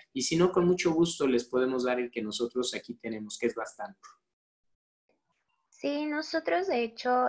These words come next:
Speaker 2: este, cuando nos piden este material, compartimos unos tres documentos de justo el voluntariado,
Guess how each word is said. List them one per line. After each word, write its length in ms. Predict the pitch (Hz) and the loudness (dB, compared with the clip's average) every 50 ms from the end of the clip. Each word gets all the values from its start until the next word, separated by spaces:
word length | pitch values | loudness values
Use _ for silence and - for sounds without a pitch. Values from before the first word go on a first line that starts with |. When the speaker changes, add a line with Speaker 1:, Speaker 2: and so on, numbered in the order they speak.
| - | 0
Speaker 2:
este, 880 | - 220 214 208 202 202 202 202 202 202 202 - - _ - 214 208 202 | -2 -4 -4 -4 -6 -6 -6 -8 -8 -10 -12 -14 -20 _ -10 -8 -2 2
cuando 220 | - 220 220 226 | 4 4 4 4
nos 240 | 226 226 220 220 220 | 4 2 2 0 0
piden 800 | - - 247 247 254 254 262 277 277 285 277 269 254 233 214 - | -2 -2 0 2 4 4 4 2 0 0 0 -2 -2 -2 -4 -4
este 240 | - 233 220 - 247 | -4 -4 -4 -4 -2
material, 680 | 247 254 247 226 - - 196 202 202 208 220 262 302 302 | 0 0 0 0 -2 -6 -6 -4 -2 0 0 0 -2 -2
compartimos 840 | - 226 220 214 214 214 214 214 - 226 226 233 226 240 247 240 | 0 0 0 2 2 0 0 0 -2 -4 -2 0 2 2 2 2
unos 300 | 240 240 240 247 233 226 | 0 0 0 0 0 0
tres 180 | - 226 233 220 | -2 -2 0 0
documentos 880 | 226 233 226 - 220 220 220 233 240 247 240 240 269 285 330 453 - - | 0 -2 -4 -4 -4 -2 0 0 0 -2 -2 -2 0 0 0 0 -2 -6
de 360 | - 202 214 214 208 208 - - | -8 -4 -2 -2 -2 -2 -4 -6
justo 300 | - - 233 226 247 240 | -4 -4 -4 -4 -2 -4
el 100 | 233 226 | -2 0
voluntariado, 880 | 220 220 214 214 214 214 214 214 214 220 226 240 247 247 247 254 269 | 0 0 0 0 -2 -2 -2 -2 -2 0 2 2 2 2 2 2 0